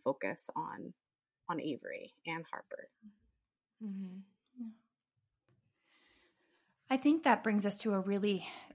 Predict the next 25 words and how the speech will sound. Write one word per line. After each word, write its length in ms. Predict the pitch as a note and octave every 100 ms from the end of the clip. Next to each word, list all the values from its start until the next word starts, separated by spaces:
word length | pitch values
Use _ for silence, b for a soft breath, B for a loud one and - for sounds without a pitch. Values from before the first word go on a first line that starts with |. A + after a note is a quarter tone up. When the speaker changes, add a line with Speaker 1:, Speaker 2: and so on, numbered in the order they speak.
| -
Speaker 3:
uh, 220 | F#3 F3
good 420 | G3 G#3+ G3+ F#3+ F3+ _ _ _ _
point 260 | - G#3 G3
where 100 | F#3+
we 120 | G#3+
can 200 | G#3+ A3+
talk 300 | G3+ F3 F3+
a 60 | B3
little 200 | G3+ G3
bit 160 | F#3+
about, 480 | F3+ F3 E3+ E3+ E3+ - _ _
you 140 | - F#3
know, 160 | E3+ F3 - _ _ _ _ _ _ -
grief 380 | G#3 A3 A3+ G3+
in 140 | F#3+
general 500 | F3+ F3 F#3 G3 F#3 _ b b b b -
and 380 | F#3 F#3 F3+ F3+
how 840 | - - F#3 F#3 F#3 F#3 F3+ F3+ F#3+
you 640 | - F3+ G#3+ A3 G#3+ G#3 G3+ -
have 200 | F#3 F3+
moved 300 | F#3 F#3 -
through 120 | F#3+
this 180 | F3 -
grief 360 | F3 F3 E3+
with, 140 | F#3+